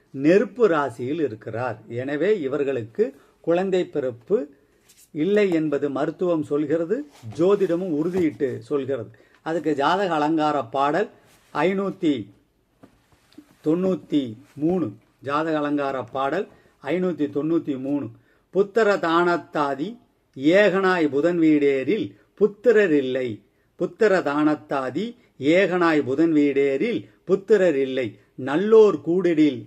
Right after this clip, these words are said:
பிறந்து சாவர். அப்ப இந்த இடத்துல ஐந்தாம் அதிபதி சுக்கிரன் நீசமாகி புதன் வீட்டில் இருக்கிறார்,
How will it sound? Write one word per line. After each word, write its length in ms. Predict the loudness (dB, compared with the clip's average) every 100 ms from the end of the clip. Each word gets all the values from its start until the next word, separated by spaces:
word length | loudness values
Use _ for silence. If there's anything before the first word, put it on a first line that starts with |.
| _ _
பிறந்து 600 | -2 0 0 0 2 2
சாவர். 480 | 0 -2 -2 -4 -6
அப்ப 280 | -10 -10 -6
இந்த 140 | -4 -4
இடத்துல 300 | -4 -4 -2 -2 -6 _ _ -10
ஐந்தாம் 500 | -4 0 0 0 -2
அதிபதி 380 | -4 -4 -4 -6 -8 _ _ _
சுக்கிரன் 640 | -10 -10 -6 -4 -2 -4 -8 _ _
நீசமாகி 800 | -2 0 0 -4 -4 -4 -6 -10 -12 _ -6
புதன் 340 | -2 -2 -2
வீட்டில் 440 | -2 -4 -2 -2 -2
இருக்கிறார், 420 | -6 -6 -8 -8